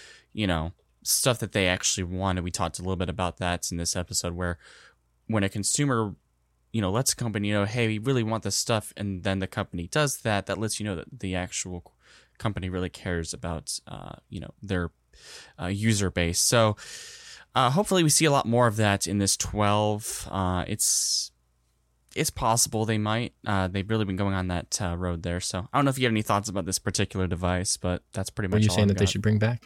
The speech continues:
Speaker 2: Or just in general?
Speaker 1: You know, well, actually, now that you ask, I really do like the pop-up camera on the seven.
Speaker 2: <laughs>
Speaker 1: Uh, 'cause you keep,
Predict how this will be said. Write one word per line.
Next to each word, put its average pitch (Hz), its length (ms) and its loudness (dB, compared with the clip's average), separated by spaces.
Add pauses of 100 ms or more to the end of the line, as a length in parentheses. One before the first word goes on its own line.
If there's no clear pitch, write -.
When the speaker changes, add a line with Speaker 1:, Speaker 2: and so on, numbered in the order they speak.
(120)
Speaker 2:
Or 120 100 6
just 98 220 6
in 82 80 6
general? 78 340 2
Speaker 1:
You 147 160 4
know, 226 420 0
well, 165 320 4
actually, 196 380 6
now 214 220 4
that 220 100 4
you 139 140 6
ask, 139 480 4 (240)
I 113 100 4
really 135 300 4
do 117 120 2
like 107 140 4
the 104 100 -2
pop-up - 400 2
camera 95 380 -2
on 85 100 0
the 82 60 -4
seven. - 380 -2 (600)
Speaker 2:
<laughs> 170 100 6 (1600)
Speaker 1:
Uh, 139 200 6
'cause 156 300 6
you 190 100 4
keep, 202 260 4